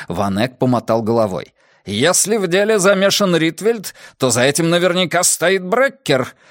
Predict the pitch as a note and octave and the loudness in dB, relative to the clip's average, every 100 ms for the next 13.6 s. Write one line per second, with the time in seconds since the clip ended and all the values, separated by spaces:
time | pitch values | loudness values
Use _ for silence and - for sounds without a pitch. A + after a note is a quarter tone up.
0 | _ - A2 C3 D3+ F3+ F#3 G#3 G#3 G#3+ | _ -4 -2 0 2 2 2 2 2 0
1 | G#3 F#3 - D#3+ E3+ G#3 A#3+ - A3 G#3+ | 2 0 0 2 2 2 0 0 0 2
2 | A3 A3 B3 A#3+ - - B3 B3+ - - | 2 2 0 -2 0 0 0 0 -2 -6
3 | - _ _ _ _ _ _ _ _ _ | -20 _ _ _ _ _ _ _ _ _
4 | _ - G#2+ D3 F#3 E3 A3 A#3 G#3 A#3+ | _ -16 -4 0 0 2 2 2 2 2
5 | D4 A#3+ - - D3 - D#3 G3 F3+ E3+ | 4 4 0 -2 -2 0 0 0 0 0
6 | F3+ - F3 G3 E3+ D#3 F3 E3+ E3+ A3 | -2 2 2 2 0 0 -2 0 0 0
7 | - E4+ - - - D3 D3+ D#3 B2+ A3+ | 0 0 -2 -8 -2 2 4 2 2 0
8 | G3 A#3 C#4+ C4+ C#4+ D#4+ - F4+ F#4+ - | 2 2 2 2 0 -2 -2 -2 -2 -4
9 | _ - - C3 C3 - B2 B2 D3+ - | _ -14 -4 0 0 2 0 0 -2 0
10 | C3 C3+ C3 - B2+ A2+ D2 - - - | 0 0 0 0 -2 -2 -6 -14 -18 -18
11 | - _ _ - D#3+ F#3+ A#3+ C4 C#4+ C4+ | -20 _ _ -4 0 2 4 4 4 2
12 | D4+ E4+ - D#4+ - E3+ F#3 D#3 - B3+ | 2 0 0 -2 0 2 0 0 -2 0
13 | D4+ F4 A#4 B4+ - - | -2 -2 -2 -2 -4 -16